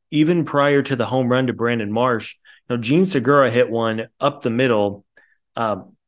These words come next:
it, it got just past Dansby, but if Dansby is a foot or two over to his left, it's an inning-ending double play and, like, an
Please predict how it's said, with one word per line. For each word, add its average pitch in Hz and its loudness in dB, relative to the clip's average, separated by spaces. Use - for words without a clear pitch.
it, 135 -2
it 135 2
got 143 0
just 208 2
past 160 -2
Dansby, 120 0
but 120 0
if 123 -4
Dansby 185 2
is 113 -2
a 101 -6
foot 175 -2
or 131 2
two 135 0
over 123 2
to 127 -6
his 104 -4
left, 117 -2
it's 190 -2
an 160 -2
inning-ending 123 -2
double 101 0
play 85 -6
and, 127 0
like, 123 0
an 117 -4